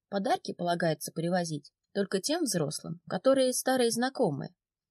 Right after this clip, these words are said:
а вот подарки детям всегда приветствуются. Помня об этом,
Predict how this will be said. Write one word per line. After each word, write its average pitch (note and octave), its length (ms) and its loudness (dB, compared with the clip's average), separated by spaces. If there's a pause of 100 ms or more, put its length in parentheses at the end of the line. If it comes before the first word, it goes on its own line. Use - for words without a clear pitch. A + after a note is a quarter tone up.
(140)
а F3 100 -2
вот F#3 160 0
подарки F#3 460 2
детям F3+ 480 -4 (100)
всегда G3 420 0
приветствуются. - 880 -6 (840)
Помня A3+ 380 4
об G#3+ 100 -2
этом, C#4+ 400 -4